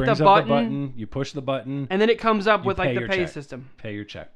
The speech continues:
Speaker 2: It is,
Speaker 1: You
Speaker 2: it's
Speaker 1: have,
Speaker 2: awesome.
Speaker 1: you have your card in there.
Speaker 2: Right.
Speaker 1: Lets you do the tip.
Speaker 2: Right.
Speaker 1: Lets you do it all.
Speaker 2: This is big for waitresses, too.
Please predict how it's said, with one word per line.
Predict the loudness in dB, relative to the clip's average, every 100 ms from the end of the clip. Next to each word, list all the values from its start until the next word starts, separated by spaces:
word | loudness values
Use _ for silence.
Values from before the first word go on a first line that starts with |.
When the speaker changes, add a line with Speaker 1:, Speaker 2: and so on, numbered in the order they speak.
| -2
Speaker 2:
It | 0 4
is, | 4 2 -2 -8 -10 -14 -8
Speaker 1:
You | 0 2
Speaker 2:
it's | 4
Speaker 1:
have, | 4 2 0
Speaker 2:
awesome. | -4 -8
Speaker 1:
you | -4 -4
have | -4 -4 -2 -2 -4 -6
your | -6 -6
card | -4 -2 0 0
in | 0 -2
there. | -2 -8 -10 -10 -12
Speaker 2:
Right. | -10 -8 -8 -10 -6
Speaker 1:
Lets | -2 0 0
you |
do | -4 -4
the | -6
tip. | -6 -2 -4 -6
Speaker 2:
Right. | -8 -4
Speaker 1:
Lets | -4 -4
you |
do | -6 -4
it |
all. | -6 -8 -12 -12 -10
Speaker 2:
This | -8
is | 0
big | 0 2
for | 2
waitresses, | 2 2 0 -2 -2
too. | 0 0